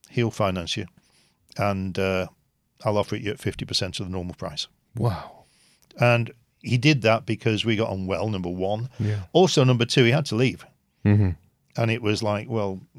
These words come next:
Speaker 1: who else is gonna buy this?" Um, um, and he tried a few people. So it was, "Fifty percent, come on, let's do it."
Speaker 2: Mm.
Speaker 1: So I found myself with a private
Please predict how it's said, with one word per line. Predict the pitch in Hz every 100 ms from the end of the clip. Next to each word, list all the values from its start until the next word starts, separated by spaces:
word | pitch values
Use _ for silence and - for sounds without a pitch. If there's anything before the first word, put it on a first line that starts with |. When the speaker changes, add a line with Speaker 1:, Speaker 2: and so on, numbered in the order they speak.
| -
Speaker 1:
who | 120
else | 113 117 98
is |
gonna | 90 95
buy | 85 92
this?" | 85 85 -
Um, | 92 92 92 90 87
um, | 95 92 90 92 - _
and | 113
he | 104
tried | - 95 92
a |
few | - 98
people. | - 98 - 92 90 - _
So | - 101
it | 143
was, | 95
"Fifty | - 156 -
percent, | 107 - 110 107
come | - 120
on, | 110 104
let's | - 117
do | - 98
it." | 85 - _ _ _
Speaker 2:
Mm. | 95 92 85 - - _
Speaker 1:
So | -
I | 127
found | 165 180
myself | 151 156 139 -
with | 123 123 101 -
a | 113
private | - 135 131 131 - - -